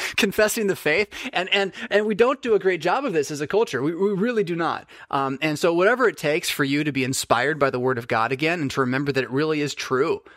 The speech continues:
that when you're walking around right now, your enemy shall be as dust before the wind with the angel of Joshua, of Jesus Christ, driving them before you. Yeah? Uh, that is a good thing to know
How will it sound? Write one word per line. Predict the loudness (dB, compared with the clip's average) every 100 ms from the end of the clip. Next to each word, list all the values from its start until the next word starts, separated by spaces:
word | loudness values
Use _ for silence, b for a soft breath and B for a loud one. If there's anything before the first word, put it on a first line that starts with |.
| B B
that | -4 0 0
when | 0
you're | 2
walking | 2 2 2 0
around | 0 0 2
right | 0
now, | 0
your | 2 2
enemy | 2 0
shall | 0 0 2 0
be | -2 -2 0
as | 0 -2 -2
dust | 0 0 -2
before | -6 -2 0
the | 0
wind | 0 0 -2
with | 0 0 0
the | -6 -2
angel | -2 0 0 0
of | -2
Joshua, | 2 2 2 0 0
of | 0
Jesus | -2 0 -2
Christ, | 0 0 0 0
driving | 0 2 0 -2
them | 0 -2
before | -2 0 2 2
you. | 0 -4 -8 B B B B B
Yeah? | -2 -2 -4 B B
Uh, | 0 0 -2 -4 -4 -8 -10 -2
that | 0 2
is | 2 0
a | 0
good | 0 -2
thing | 0 -2 -2
to | -2
know | -2 0 -2 -4 -8